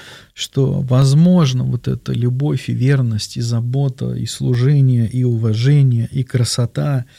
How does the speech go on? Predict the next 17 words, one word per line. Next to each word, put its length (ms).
И 80
вот 220
в 100
этом 240
диалоге, 760
да, 200
который 460
происходит, 960
э, 220
с 60
человеком 680
и 60
Богом, 480
диалоге, 640
который 420
вообще 340
возможен, 800